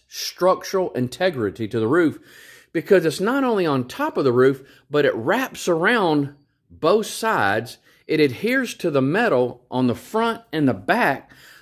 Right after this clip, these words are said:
So it kinda just, it's like it just grips. It just grips the top of the motorhome. And so, um, you know, those of you that's had to crawl up on your, uh, motorhomes and spot seal and stuff like that,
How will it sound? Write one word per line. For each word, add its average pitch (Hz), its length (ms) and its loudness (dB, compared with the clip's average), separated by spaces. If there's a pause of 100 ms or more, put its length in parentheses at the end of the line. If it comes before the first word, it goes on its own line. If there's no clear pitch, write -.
So 190 260 2
it 175 160 0
kinda 254 280 2
just, 175 320 0
it's - 160 -4
like 208 220 -2
it - 120 -2
just 110 300 -6
grips. 147 600 0 (540)
It 143 100 -4
just 135 260 -6
grips 156 320 4
the 151 80 -4
top 170 280 -6
of 135 80 -4
the 123 80 0
motorhome. 95 600 -4 (520)
And 123 300 2
so, 120 480 2
um, 98 560 -2 (140)
you 123 140 -4
know, 95 340 -4
those 233 320 4
of 175 140 0
you 185 220 0
that's 151 280 -2
had 147 220 -4
to 117 60 -4
crawl 151 360 0
up 135 120 -4
on 127 220 0
your, 107 320 0 (400)
uh, 101 180 -2
motorhomes 113 880 0
and 101 320 -2
spot - 400 -2
seal 143 540 0
and 110 100 -4
stuff 139 260 -6
like 139 240 -4
that, 143 280 -2